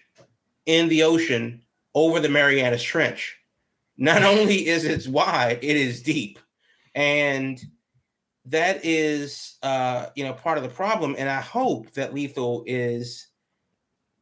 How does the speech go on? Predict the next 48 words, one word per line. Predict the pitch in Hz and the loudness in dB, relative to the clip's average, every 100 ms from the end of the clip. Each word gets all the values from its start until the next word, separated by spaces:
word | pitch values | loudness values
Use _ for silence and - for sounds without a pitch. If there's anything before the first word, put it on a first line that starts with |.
| _ 131 | _ -4
gonna | 170 165 | 0 2
be | 160 151 | 2 0
closer | 127 175 165 165 | -2 -4 -4 -6
to | - | -6
the | 135 | -4
Daniel | 127 143 135 | -2 -2 -2
Bryan | 120 139 165 175 | -2 0 0 0
side | 160 139 127 | 0 -2 -2
of | 123 | -2
things, | 127 120 120 | -2 -2 -2
where | 123 | -4
he's | 139 131 | -2 -2
like, | 120 - | -4 -2
"I | 110 143 | -2 -2
just | 131 | -4
wanna | 127 110 | -6 -4
kick | 135 123 | -6 -6
people | 123 - 123 | -8 -6 -6
in | 117 | -6
the | 110 | 0
face," | 151 135 113 - - _ _ - _ | 2 2 -4 -12 -18 _ _ -20 _
than | - 131 | -2 -2
Christian | 127 156 123 | 0 -2 -2
Cage, | 117 196 185 127 123 | -2 2 2 0 -2
who | 143 | -4
is | 127 | -2
just | 123 127 | -4 -4
really | 143 127 | -2 -2
happy | 127 123 | -2 -2
to | 110 | -4
be | 131 185 | -2 -2
there, | 120 113 - 113 | -2 -4 -10 -8
or | 120 | -6
C | 143 | -4
M | 120 | -4
Punk, | 175 175 175 | -2 -2 -4
who's | 120 | -10
just | 120 | -6
really | 123 120 | -4 -2
happy | 123 117 | -2 -2
to | 117 | -4
be | 151 | -2
there. | 151 113 113 - _ _ _ _ _ | 0 0 -4 -12 _ _ _ _ _
But | 143 139 131 110 _ _ _ _ _ | 0 2 2 -2 _ _ _ _ _
is | 139 147 123 | -2 0 0
Lethal | 131 165 165 170 165 | -2 -2 -2 -2 0
the | 135 | 0
next | 131 156 165 - - | 2 0 -2 -10 -14